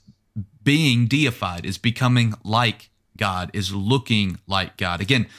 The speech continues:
not being God, but at least looking like God. And so in this context of our new life, our life that's meant to be transformed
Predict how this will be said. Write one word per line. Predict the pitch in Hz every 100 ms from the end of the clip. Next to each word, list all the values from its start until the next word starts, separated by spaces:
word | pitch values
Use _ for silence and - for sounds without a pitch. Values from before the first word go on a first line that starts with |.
| - -
not | 131 147 - - 101
being | 160 196 156 98
God, | 90 78 78 - _ _ _ _
but | 123
at | 127 120
least | 131 131 123 -
looking | 104 123 123 117 107 104 101 _ _
like | 98 101 95 90 - _ _ _ _ _
God. | - 104 92 87
And | 90
so | - 120 113 110 - _ _
in | - 170
this | 196 -
context | - - 156 160 131 123 113 -
of | 104
our | 113 107
new | 101 139
life, | 127 92 92 123 - _ _ _ _ _ _ -
our | 123 120
life | 123 123
that's | 120 -
meant | 123 123
to | -
be | 113
transformed | 107 - 117 110 - - 123 117 110 107